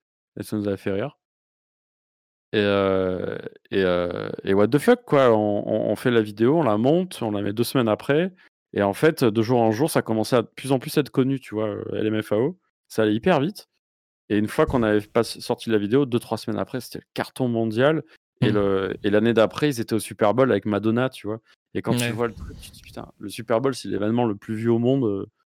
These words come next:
Speaker 1: au moment où c'est diffusé », tu vois. On se dit, et les mecs, ils étaient en train de péter sur notre canapé, euh,
Speaker 2: <laughs>
Speaker 1: quelques mois avant, quoi. <laughs> Voilà, c'était assez what the fuck, quoi.
Speaker 2: Et, euh, du coup, ouais, niveau, euh,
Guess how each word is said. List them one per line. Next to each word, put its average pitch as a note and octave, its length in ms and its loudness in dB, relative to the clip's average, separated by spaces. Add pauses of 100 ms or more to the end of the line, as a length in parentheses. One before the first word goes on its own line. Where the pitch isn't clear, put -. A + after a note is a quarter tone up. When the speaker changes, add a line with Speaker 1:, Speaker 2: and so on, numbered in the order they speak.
(320)
Speaker 1:
au G2+ 100 -6
moment G#2+ 320 2
où G#2 60 -2
c'est G2+ 200 -6
diffusé », A2 360 -6
tu - 140 -16
vois. B2+ 100 -8
On G#2+ 40 -8
se G2 80 -16
dit, F#2+ 140 -12
et - 40 -6
les F2+ 120 -4
mecs, B2+ 300 -4
ils G2+ 80 -18
étaient - 120 -12
en F#2+ 60 -10
train G2+ 120 -8
de G#2 60 -8
péter B2+ 320 -2
sur A#2 180 -6
notre G2 360 -4
canapé, A2+ 520 -2
euh, - 0 -
Speaker 2:
<laughs> - 1000 -8
Speaker 1:
quelques A#2 280 -2
mois B2 280 4
avant, B2+ 280 2
quoi. A2 220 0 (720)
<laughs> E3+ 920 -8
Voilà, A#2 280 2
c'était - 180 -10
assez B2 200 -6
what F3 140 -2
the B2+ 120 0
fuck, B2+ 340 -4
quoi. - 120 -12 (1500)
Speaker 2:
Et, B2 260 0
euh, A2+ 520 -2
du A#2+ 260 -8
coup, G3 380 -6
ouais, C#3+ 340 -4
niveau, A#2+ 440 -4
euh, G#2+ 320 -4